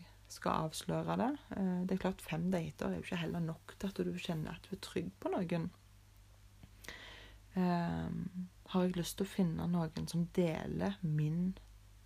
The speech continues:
livserfaring? Eh, en barnevernspappa, eller er det litt skummelt? Ehm,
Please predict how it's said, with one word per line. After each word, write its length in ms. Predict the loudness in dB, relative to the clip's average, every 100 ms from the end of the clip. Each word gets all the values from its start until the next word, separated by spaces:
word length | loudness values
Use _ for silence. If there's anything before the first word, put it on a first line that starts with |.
| -20 -20 -20 -6 0
livserfaring? 1120 | 0 -2 -6 -8 -6 -6 -2 0 0 -2 -8 -12 -20 -20 -20 -18 -18 -20 -14 0
Eh, 220 | 4 4 4
en 100 | 4
barnevernspappa, 1160 | 6 4 2 -2 -2 -2 -4 -10 -8 -4 -2 -4 -6 0
eller 280 | 2 4 2
er 160 | 0 0
det 120 | -2 -2
litt 320 | -6 -10 -18 -18 -14
skummelt? 1000 | -8 -4 0 2 4 4 2 0 -8 -12 -2
Ehm, 560 | 2 2 2 0 -2 -4